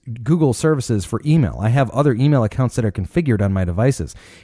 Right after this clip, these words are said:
And so I'm sure, like you, Joey, you want that consistency of a single application, a unified inbox. There's a point, a, a reason why we're doing this. And, uh, so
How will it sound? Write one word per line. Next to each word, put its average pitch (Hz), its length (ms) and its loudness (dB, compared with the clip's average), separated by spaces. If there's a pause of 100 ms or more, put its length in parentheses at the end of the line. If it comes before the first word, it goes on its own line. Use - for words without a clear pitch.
And 139 120 2
so 127 440 2
I'm 131 100 2
sure, 165 320 0
like 131 240 0
you, 170 160 2
Joey, 117 240 2
you 113 140 2
want 127 340 0
that 143 140 2
consistency 123 560 -2
of 110 100 -6
a 123 80 4
single 170 640 0
application, 120 640 -2
a 117 60 -6
unified 135 540 0
inbox. 110 500 -2 (320)
There's 135 160 0
a 104 40 0
point, - 300 -2
a, 123 140 0
a 123 100 2
reason 143 380 0
why 120 100 2
we're 107 140 2
doing 139 320 0
this. 156 180 -2 (420)
And, 127 400 2
uh, 117 220 0
so 127 460 0